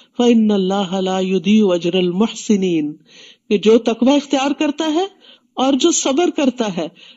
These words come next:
तो यकीनन अल्लाह मुहसिनीन का अजर जाया नहीं करता, नेकोकारों का अजर अल्लाह जाया नहीं करता।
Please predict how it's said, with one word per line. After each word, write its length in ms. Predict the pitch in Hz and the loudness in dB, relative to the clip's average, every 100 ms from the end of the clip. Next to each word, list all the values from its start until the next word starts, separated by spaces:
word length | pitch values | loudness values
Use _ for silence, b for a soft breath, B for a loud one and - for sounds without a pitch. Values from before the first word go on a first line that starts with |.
| _ | _
तो 80 | 247 | 6
यकीनन 560 | 247 247 311 320 330 269 | 6 6 4 6 4 2
अल्लाह 760 | - 208 208 226 262 240 - | 2 2 4 4 2 -2 -4
मुहसिनीन 640 | 202 180 - 190 202 254 247 | -2 -2 -2 0 4 4 4
का 120 | 196 | 0
अजर 380 | - 180 240 285 b b _ - | -4 0 2 2 b b _ -14
जाया 380 | 151 165 170 196 | -6 -2 0 2
नहीं 260 | 180 180 | 0 -2
करता, 380 | 165 160 - 135 _ b b b _ - | -6 -8 -8 -12 _ b b b _ -8
नेकोकारों 720 | 170 196 202 208 185 175 226 | 0 2 2 -2 -2 2 2
का 100 | 247 | 2
अजर 360 | - 175 220 208 | -2 0 0 2
अल्लाह 260 | 185 214 | 0 0
जाया 280 | 196 185 190 | -2 -2 2
नहीं 180 | 254 254 | 6 4
करता। 400 | 240 170 - | 2 -6 -10